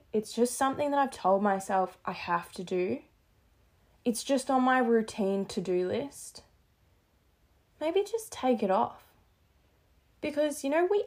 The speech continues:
add stress to our lives. We make ourselves busy. We make ourselves more stressed. We find things to be stressed about. And yes, it is capitalism. That's what it is. We always think we need to be busy.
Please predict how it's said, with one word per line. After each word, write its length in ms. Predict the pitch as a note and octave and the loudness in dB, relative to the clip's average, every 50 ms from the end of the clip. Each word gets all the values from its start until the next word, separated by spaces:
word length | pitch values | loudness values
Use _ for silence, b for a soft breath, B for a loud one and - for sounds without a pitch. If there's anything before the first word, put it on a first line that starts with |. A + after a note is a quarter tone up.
| - - | 2 4
add 280 | - G3+ A3+ A#3+ A3+ G#3+ | 6 8 8 8 6 2
stress 480 | - - - - A3+ A#3 A3+ - - - | -2 -8 -4 -2 0 0 0 -2 -4 -2
to 100 | G#3 F#3+ | 2 4
our 140 | F#3 F3+ F3+ | 4 4 4
lives. 600 | F3+ - - - - - - - - - - - _ _ _ _ _ - | 4 4 2 2 0 -2 -8 -14 -20 -20 -20 -20 _ _ _ _ _ -4
We 140 | A3+ B3+ C#4+ | -2 0 2
make 340 | C#4+ B3+ A#3 A3+ B3 B3+ - | 2 2 2 2 2 0 0
ourselves 480 | A#3+ B3 A#3 A3 - G3+ F#3+ F#3+ - - | 0 0 0 0 0 0 0 0 -4 -4
busy. 440 | - F#3+ F#3 F3+ - - - A3+ A#3+ | -2 -2 -2 -2 -4 -6 -8 -6 -2
We 80 | A#3 A#3+ | 0 2
make 320 | A#3+ A#3 A3 A3 A#3+ A#3+ | 2 4 4 2 2 2
ourselves 480 | C4 B3+ A#3 A#3 - G#3 F#3+ F#3 - - | 2 0 2 2 2 2 2 2 0 -4
more 240 | G3+ F3+ F3+ F3+ - | -4 -2 -2 -4 -4
stressed. 440 | - - - - - A3 - - b b b b b | -6 -4 -2 -2 -2 -4 -8 -12 b b b b b
We 100 | - C#4+ | -6 -6
find 500 | D4 - - B3 A#3 A#3+ B3+ C4 C4 B3 | 2 4 6 6 8 6 6 4 2 0
things 400 | - B3 A#3 A3+ G#3+ G3 F#3+ - - | 0 0 2 2 0 -2 -4 -4 -4
to 60 | G#3 | -2
be 100 | G#3 A3 | -2 -2
stressed 500 | G#3+ - - - A3+ C4+ D4+ - - - | -2 -4 0 2 4 4 4 2 -2 -4
about. 380 | - - - G2 F#2+ - - - - _ _ _ _ _ _ _ _ _ _ _ _ _ _ _ _ _ _ _ _ _ _ _ _ | -2 0 0 -2 -2 -4 -6 -10 -16 _ _ _ _ _ _ _ _ _ _ _ _ _ _ _ _ _ _ _ _ _ _ _ _
And 160 | - A#3+ A#3 G#3+ | 0 2 4 8
yes, 600 | A#3+ D4 D#4+ A#3 G3+ G#3 - - - - - - _ _ _ _ _ _ _ _ _ _ _ _ | 8 10 8 8 6 0 -8 -14 -16 -16 -18 -20 _ _ _ _ _ _ _ _ _ _ _ _
it 160 | - C4 C4 C#4+ | 0 0 2 2
is 180 | D4+ D#4+ D#4 | 2 2 0
capitalism. 720 | - - - B3 B3+ D4+ C4+ A#3 G3+ F#3 F3+ - F#3 F#3 G3+ | -2 -2 -2 -2 0 2 2 4 4 2 0 -2 -4 -6 -4
That's 240 | G#3+ A#3+ C4+ - - | -4 -4 -4 2 4
what 140 | D4 C#4+ B3 | 6 6 6
it 100 | G#3+ G#3 | 4 2
is. 540 | C4+ D4 - - - - - - - - - _ _ _ _ _ _ _ _ _ _ _ _ _ _ _ _ _ _ _ _ _ _ _ _ | 0 -2 -2 -4 -8 -12 -18 -20 -20 -20 -20 _ _ _ _ _ _ _ _ _ _ _ _ _ _ _ _ _ _ _ _ _ _ _ _
We 140 | - C#4 C4+ | -4 -2 2
always 420 | - A3+ A#3+ B3 C4 C#4 D4+ C#4 | 6 8 8 8 8 6 2 0
think 260 | - C#4 C#4+ D4+ C#4+ C#4+ | 0 -2 -2 -2 0 0
we 120 | C#4+ C#4 | 2 2
need 200 | B3+ A3+ A3 A#3 | 4 4 4 2
to 40 | B3+ | 2
be 120 | B3 C4+ | 0 -2
busy. 640 | A#3+ - A#3 B3 C4+ B3+ C4 G3+ - - A3+ G#3+ - | -2 0 0 0 0 0 -2 -2 -2 -4 -8 -12 -14